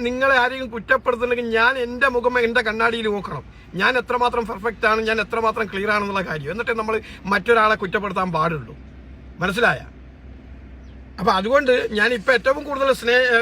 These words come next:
പിന്നെ സന്തോഷിക്കുന്നതെന്ന് വെച്ച് കഴിഞ്ഞാൽ ഇന്നത്തെ ശിവൻകുട്ടിയുടെ മാത്രമല്ല, സി പി എമ്മിന്റെ മുഴുവൻ നിലപാട് അങ്ങനെ തന്നെയാ. അവർക്ക് പോലും ബോധ്യമുണ്ട് ഇതിനകത്തൊന്നും ഒരു തെളിവുമില്ല, ഒരു, ഒരു കഴമ്പുമില്ല ഈ ആരോപണത്തിന്റെ പിറകെ. പക്ഷെ അവര് പിന്നെ ഒരു എതിർ പാർട്ടിക്കാരാവുമ്പോ സ്വാഭാവികമായിട്ട് അങ്ങനെ ഒരു അലിഗേഷൻ വരുമ്പോ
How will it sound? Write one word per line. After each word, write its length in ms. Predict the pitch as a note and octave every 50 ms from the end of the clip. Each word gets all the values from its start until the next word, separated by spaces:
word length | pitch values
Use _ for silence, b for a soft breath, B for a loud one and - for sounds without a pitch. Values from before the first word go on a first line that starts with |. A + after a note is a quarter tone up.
| A3
പിന്നെ 180 | A3+ A3+ A3+ A3 -
സന്തോഷിക്കുന്നതെന്ന് 800 | A#3 G3+ G#3 A3 A3 C#4 C#4 G3+ C#4 A3 A#3 C4 B3 B3 A#3+ A3+
വെച്ച് 140 | A3 - -
കഴിഞ്ഞാൽ 200 | A3 G#3 A3 G#3+ G#3+
ഇന്നത്തെ 300 | A3 B3 C#4 C4 - C4+ - -
ശിവൻകുട്ടിയുടെ 600 | A3 G#3+ B3 C4 C4 C#4 A#3+ - C4 C4 B3+ B3 B3 A#3 A3+
മാത്രമല്ല, 400 | C4 - - A#3 A3+ G#3+ G#3+ A3+ -
സി 80 | - A3+ B3 A3+ -
പി 80 | - C#4+ C#4
എമ്മിന്റെ 200 | C4+ C4+ C4+ B3+ A#3
മുഴുവൻ 280 | A#3 B3 C4+ D4+ D4+ C#4 C#4
നിലപാട് 260 | C4+ C4 C4 B3+ B3+ B3
അങ്ങനെ 160 | B3 A#3+ A3+ A3+
തന്നെയാ. 260 | G#3+ G3 F3+ E3+ - - B B B B - G#3+
അവർക്ക് 300 | B3+ D4+ D#4 - E4+ D#4+
പോലും 240 | E4+ E4+ E4+ E4 D#4+ D#4+
ബോധ്യമുണ്ട് 360 | D4+ D4+ C#4+ C4+ D4 C4+ A#3 A#3+
ഇതിനകത്തൊന്നും 420 | G#3+ C4 - B3 B3+ C4 B3+ B3+ B3+
ഒരു 80 | A#3 - -
തെളിവുമില്ല, 580 | A#3 A#3 A#3 A#3+ A#3 B3 B3 A#3+ A3+ A3+ A#3 A#3 A#3 A3+
ഒരു, 120 | A3 A#3 A#3 A3+
ഒരു 160 | A3 A#3 A3+ B B B - A3+
കഴമ്പുമില്ല 560 | G#3+ A3 A3 A#3 A#3 A3+ A3+ A#3+ A#3+ A3+ A3+ A3
ഈ 40 | G#3+ G3+
ആരോപണത്തിന്റെ 560 | G#3 G#3+ A#3 A3+ A#3 A3+ G#3+ - A3 A3 G#3+ G3
പിറകെ. 240 | G3+ G#3 G3 F#3 E3+ F#3+
പക്ഷെ 160 | F#3 - B3 A3+
അവര് 140 | A3 - B3 C4+
പിന്നെ 120 | C4+ C#4+ C#4
ഒരു 100 | C#4 C#4+ C4 B B B B B - B3+
എതിർ 180 | C4 C#4+ D4 C#4+ C#4
പാർട്ടിക്കാരാവുമ്പോ 840 | C4+ - - C#4+ - C#4 C4 C4+ C4+ C4+ C#4 C#4 C#4 C4+ C4 C#4 C#4 - B B B B B - -
സ്വാഭാവികമായിട്ട് 760 | C#4+ D4 D4+ D4+ D4+ D4 C#4+ C#4+ C#4 C#4 C#4+ C#4+ C#4 - C#4
അങ്ങനെ 180 | C4+ C#4 C#4+ C#4+ C#4+ C#4
ഒരു 60 | C4+ C4
അലിഗേഷൻ 360 | C4+ A#3+ C#4 C4+ - C4+ C4+ C#4+
വരുമ്പോ 220 | C#4 C4 B3+ C#4